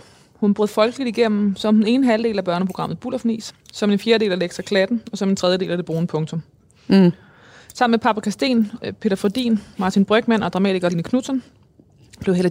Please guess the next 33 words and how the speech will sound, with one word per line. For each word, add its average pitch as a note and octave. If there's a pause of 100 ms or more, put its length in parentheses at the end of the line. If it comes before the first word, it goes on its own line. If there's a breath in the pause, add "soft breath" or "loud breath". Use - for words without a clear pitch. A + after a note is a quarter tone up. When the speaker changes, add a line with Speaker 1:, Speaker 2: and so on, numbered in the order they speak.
Speaker 1:
Juf G3+
for -
mange F3+
indbegrebet F#3+
af E3+
halvfemserne G#3+ (120)
og G3
definerede G3 (180)
dermed E3+ (100)
det F3+
ironiske E3+ (100)
årti. - (680)
Speaker 2:
Mhm. C4 (2250)
Ja. A#3+ (1700 soft breath)
Altså, D#3+
det F#3+
var F#3+
jo F3+
aldrig F#3
vores F#3+
intention, F3+
men G3
jeg, F#3+
det, -
altså, F3+ (160)
der G3+
må A3
man G#3+
jo F3+
kigge -
på G3 (680 soft breath)
perception G3
is, -